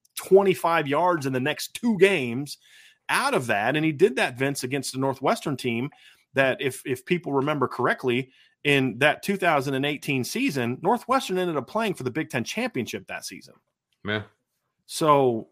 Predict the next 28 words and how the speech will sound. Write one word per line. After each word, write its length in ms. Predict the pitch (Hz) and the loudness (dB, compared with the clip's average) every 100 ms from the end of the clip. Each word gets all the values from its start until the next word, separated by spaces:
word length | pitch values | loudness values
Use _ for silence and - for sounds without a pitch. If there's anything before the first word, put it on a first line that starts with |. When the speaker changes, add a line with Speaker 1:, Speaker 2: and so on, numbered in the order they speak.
| - | -4
Speaker 1:
you 140 | 160 | -2
know, 220 | 110 95 | 0 0
that, 180 | 131 139 | -2 0
that's 200 | 165 165 | -2 -2
kind 200 | - 165 | -2 0
of 80 | 135 | 0
my 80 | 113 | -2
thing, 260 | - 220 | -2 -2
is 160 | 127 107 | -2 0
that, 260 | 143 - 127 | -2 -2 -2
that 180 | 165 | -2
was 100 | 175 139 | -2 -6
a 60 | |
team 300 | 127 160 151 | -4 -4 -2
that 160 | 139 127 | -2 -2
was 140 | 113 | -2
a 100 | 117 | -2
pretty 500 | 92 - - - 190 | -4 -12 -14 -4 -2
good 140 | 190 190 | 0 -2
football 320 | 220 - 113 | -6 -6 -8
team. 240 | 101 90 | -8 -2
Went 160 | 131 185 | 0 2
on 220 | 151 196 | 2 4
the 80 | 208 | 4
road 180 | 185 190 | 2 2
and 80 | 139 | 0
beat 220 | 190 - | -4 -6
Iowa 540 | 120 190 262 120 92 | -2 2 2 2 0